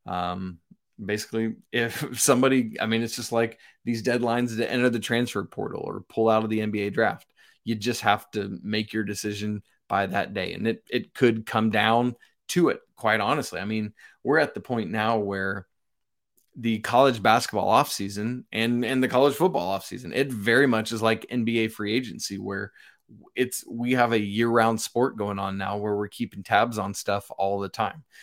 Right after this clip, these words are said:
You don't have to stay all in on it all twelve months of the year, but I do, 'cause that's my job. And so I'll, <laughs> I'll always bring you that as well. So that's where we're at. The answer, Todd, to your question,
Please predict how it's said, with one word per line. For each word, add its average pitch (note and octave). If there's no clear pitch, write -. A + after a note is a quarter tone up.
You G#2+
don't D#3+
have C#3+
to C#3
stay C#3
all C3
in C3+
on C3+
it C#3+
all A#2+
twelve A#2+
months A#2+
of A2
the A#2
year, C3
but C3
I C#3+
do, D3
'cause B2
that's B2
my G#2
job. G2+
And G2
so G#2
I'll, A2+
<laughs> -
I'll A2+
always A2
bring G2+
you G2
that F2+
as F#2
well. G#2
So C3
that's F3+
where F3+
we're C3+
at. C3
The A2+
answer, B2+
Todd, C3+
to B2+
your A#2
question, C3+